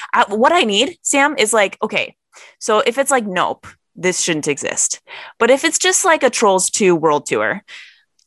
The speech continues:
um, maybe just have, like, someone who's working concessions or an usher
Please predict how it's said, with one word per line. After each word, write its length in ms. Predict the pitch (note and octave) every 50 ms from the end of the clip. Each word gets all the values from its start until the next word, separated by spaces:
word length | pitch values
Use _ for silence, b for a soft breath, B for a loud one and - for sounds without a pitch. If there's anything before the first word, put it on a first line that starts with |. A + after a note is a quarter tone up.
| _ -
um, 480 | G3 G#3 G#3+ G#3 G3+ G3 F#3 F3+ E3 - _ _
maybe 420 | - G3+ G3 B3+ C4+ D4 C#4+ F4 F4
just 260 | - F4+ F4 - -
have, 320 | - - C#4 C4+ C4 C4+ B3+
like, 400 | B3+ B3 A#3+ A#3 A3+ A#3 - _ _ _ _ _ _ _ _ _ -
someone 440 | - - - D4 C4 C4 C#4+ C#4+ C#4
who's 180 | C#4 C4 A3+
working 320 | A3 A3+ A3+ A3+ - A3 G3
concessions 880 | - F3 D#3 D#3 - G3+ G#3 G3+ - - A3+ A3+ A#3 A3 - - - _ _ -
or 180 | F3+ F3+ E3
an 100 | D#3 D#3
usher 560 | E3 G3+ A3+ A3+ - - B3+ B3 B3+ C4+ C4+